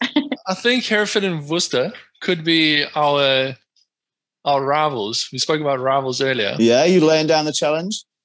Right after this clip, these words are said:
Speaker 2: I think so, because, well, I mean, this is probably the first time that we've made an A final and you haven't. So I think, like, as far as that goes, like, in my mind, you guys have always just been, like,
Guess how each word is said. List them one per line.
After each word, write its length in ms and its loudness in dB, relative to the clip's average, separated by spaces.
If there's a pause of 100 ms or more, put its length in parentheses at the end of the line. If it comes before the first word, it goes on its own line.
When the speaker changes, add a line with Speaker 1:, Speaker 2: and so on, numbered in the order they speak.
(480)
Speaker 2:
I 60 0
think 280 0
so, 300 2
because, 460 2
well, 120 0
I 40 -2
mean, 160 2
this 180 0
is 60 -2
probably 220 0
the 80 -4
first 360 0
time 220 0
that 100 0
we've 240 0
made 180 2
an 120 -2
A 140 0
final 340 -2
and 120 -4
you 120 -2
haven't. 460 -6 (680)
So 160 0
I 40 2
think, 300 -2
like, 200 0 (340)
as 140 -4
far 340 0
as 420 -4 (2000)
that 320 -6
goes, 560 -2
like, 160 -2 (220)
in 120 -2
my 160 2
mind, 280 0
you 80 -2
guys 220 0
have 100 -4
always 320 0
just 240 -4
been, 160 -2
like, 240 -4